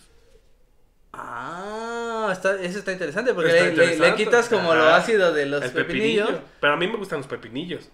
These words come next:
Speaker 1: ¿Y te gusta la crema de maní?
Speaker 2: Sí, pero por separado. Nunca los he probado
Speaker 1: Es
Speaker 2: juntos.
Speaker 1: interesante.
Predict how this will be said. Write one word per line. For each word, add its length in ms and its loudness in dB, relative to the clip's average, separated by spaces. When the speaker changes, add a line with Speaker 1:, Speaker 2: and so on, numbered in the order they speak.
Speaker 1:
¿Y 160 -12
te 160 -8
gusta 240 -8
la 100 -10
crema 220 -14
de 60 -16
maní? 240 -16
Speaker 2:
Sí, 240 -12
pero 140 -6
por 120 -16
separado. 580 -12
Nunca 240 -6
los 140 -10
he 20 -12
probado 280 -12
Speaker 1:
Es 40 -20
Speaker 2:
juntos. 260 -12
Speaker 1:
interesante. 640 -16